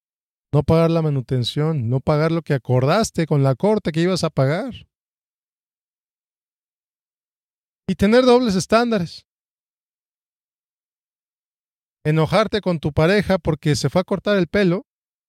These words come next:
el cabello, como tú le digas, y luego tú írtelo a cortar a las, al salón más caro de la ciudad. Y que nadie me reclame porque es mi dinero.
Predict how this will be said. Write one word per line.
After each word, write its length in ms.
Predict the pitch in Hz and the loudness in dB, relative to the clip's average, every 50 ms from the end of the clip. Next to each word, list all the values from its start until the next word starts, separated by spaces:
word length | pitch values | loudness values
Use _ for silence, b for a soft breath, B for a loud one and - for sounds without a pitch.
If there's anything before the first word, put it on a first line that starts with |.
| _ _ _ _ _ _ _ _ _ _ _ _ _ _ _ _ _ _ - | _ _ _ _ _ _ _ _ _ _ _ _ _ _ _ _ _ _ -8
el 120 | 120 110 | -8 -6
cabello, 520 | - 127 123 135 165 180 170 156 156 170 165 | -4 -4 -2 -2 0 0 -2 -2 -4 -4 -6
como 220 | - 139 117 113 | -6 -4 -4 -4
tú 120 | - 143 | -4 -2
le 100 | 143 131 | 0 0
digas, 320 | 131 143 160 190 220 175 175 | 0 0 0 -2 -4 -6 -6
y 120 | 151 147 | -2 0
luego 240 | 131 143 151 151 156 | 2 2 4 2 2
tú 140 | - - 147 | 2 2 0
írtelo 300 | 147 143 - 160 143 139 | 0 0 0 0 0 0
a 40 | 127 | 0
cortar 380 | - 120 113 - - 131 135 | -2 -4 -6 -4 -2 -2 -2
a 60 | 143 | 0
las, 240 | 139 131 120 107 - | 0 -2 -2 -4 -6
al 240 | - 131 123 113 107 | -6 -6 -6 -6 -6
salón 360 | - 117 110 113 123 131 127 | -6 -6 -4 -2 -2 -2 -2
más 260 | 123 131 139 - - | -4 -4 -6 -6 -8
caro 300 | - - 127 120 123 123 | -8 -8 -6 -4 -4 -4
de 60 | 117 110 | -4 -4
la 120 | 107 101 | -4 -6
ciudad. 420 | - - - 110 107 101 101 - _ _ _ _ _ _ _ _ _ _ _ _ _ _ _ _ _ _ _ _ _ _ _ _ _ _ _ _ _ _ _ _ _ _ _ _ _ _ _ _ _ _ _ _ _ _ _ _ _ _ _ - | -8 -10 -10 -10 -10 -10 -12 -14 _ _ _ _ _ _ _ _ _ _ _ _ _ _ _ _ _ _ _ _ _ _ _ _ _ _ _ _ _ _ _ _ _ _ _ _ _ _ _ _ _ _ _ _ _ _ _ _ _ _ _ -2
Y 80 | 135 127 | -2 0
que 120 | - 139 | 0 0
nadie 200 | 135 143 170 196 | 0 2 2 0
me 120 | 196 175 156 | 2 0 0
reclame 400 | 131 131 - - 175 208 214 175 | 0 0 -2 -2 -2 -2 -2 -4
porque 220 | 143 135 - - | -4 -4 -4 -4
es 80 | 139 147 | -4 -4
mi 120 | 160 160 | -4 -6
dinero. 380 | 147 127 113 107 104 95 87 | -6 -6 -6 -8 -8 -10 -12